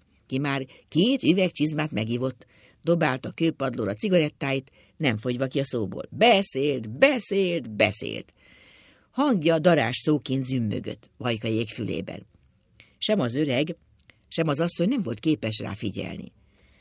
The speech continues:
Ákos minden percben megnézte óráját. „Ti vártok valakit?” kérdezte egyszer Környei. „A leányomat.” „Hát elutazott?”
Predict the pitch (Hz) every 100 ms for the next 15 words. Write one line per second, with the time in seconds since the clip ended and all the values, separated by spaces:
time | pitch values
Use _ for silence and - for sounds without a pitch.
0 | _ _ _ _ - 262 202 - 165 127
1 | - 135 135 113 110 120 113 - 92 98
2 | - 87 - - _ - _ _ _ _
3 | _ 143 156 147 170 165 233 185 107 -
4 | - _ _ _ _ _ _ - 156 123
5 | - 139 - 120 127 _ - 139 117 98
6 | - - _ _ _ _ - 180 185 110
7 | - 90 90 - - - - - - -
8 | - - 294 320 269 262 208 107 - _